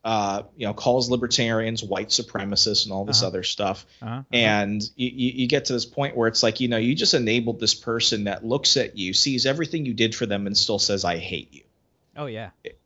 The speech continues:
Speaker 1: And, you know, you see another case, I'll, I'll throw libertarians under the bus again. You got, like, Nicholas Sarwark saying, "If your favorite Repub-, if your favorite libertarians are Republicans, you're doing something wrong." And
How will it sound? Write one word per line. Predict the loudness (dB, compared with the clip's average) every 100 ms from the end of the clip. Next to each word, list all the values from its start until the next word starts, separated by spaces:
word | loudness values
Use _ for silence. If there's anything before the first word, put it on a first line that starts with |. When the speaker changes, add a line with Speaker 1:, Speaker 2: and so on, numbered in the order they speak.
| -2
Speaker 1:
And, | 2 4
you | 4
know, | 6
you | 4
see | 4 2
another | 2 0 0
case, | -2 0
I'll, | -2 -2
I'll | -2
throw | 0 0
libertarians | 0 -2 -2 -2 -2
under | -4
the | -4
bus | -2 0 0
again. | 0 -2
You | 0
got, | 0 2
like, | -2 -2
Nicholas | -2 2 2 4
Sarwark | 4 4 4 2 2
saying, | 0 0
"If | -4
your | -4
favorite | 2 4 4 -2
Repub-, | -6 -4 -4 -4
if | -6 -4
your | 0
favorite | 4 4 4
libertarians | -2 0 0 0 0 -2 -2
are | -4
Republicans, | -4 -4 -4 -4 -4 -6
you're | -8
doing | -12 -12 -4
something | -4 -2 -4 -2
wrong." | 2 2
And | 0